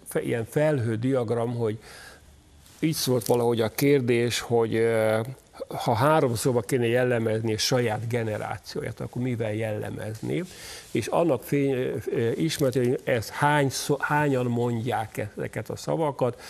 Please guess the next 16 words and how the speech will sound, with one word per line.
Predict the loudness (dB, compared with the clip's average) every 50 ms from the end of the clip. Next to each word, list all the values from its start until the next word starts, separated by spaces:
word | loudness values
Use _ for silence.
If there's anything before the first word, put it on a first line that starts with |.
| -16 -16 -18 -20 -20 -4 -2 0
amiket | 2 2 2 0 0 0 2
nagyon | 4 6 6 6 6 4 4
sokan | 4 2 0 0 2 2 0 2 2
mondanak, | 2 0 0 0 0 -2 -2 -4 -4 -4
az | -4 0
nagyon | 2 2 2 2 2 2 4
nagy | 4 4 4 2
méretű | 2 2 2 2 2 0 -2 -2 -2 -2 -2
betűvel | 0 0 -2 0 -2 -2 0 0 0 0
írják | 0 0 0 0 0 0 -2 -2 -4 -4
le, | -4
amit | -4 -4 -4 -4
kevesen | -2 -2 0 0 0 -2 -2 -4 -4 -6
kisméretűvel, | -4 -4 -4 -4 -4 -4 -4 -2 -2 -2 -4 -6 -6 -6 -4 -2 -2 -2
és | -2 -2 -2 -2
a | -2 -2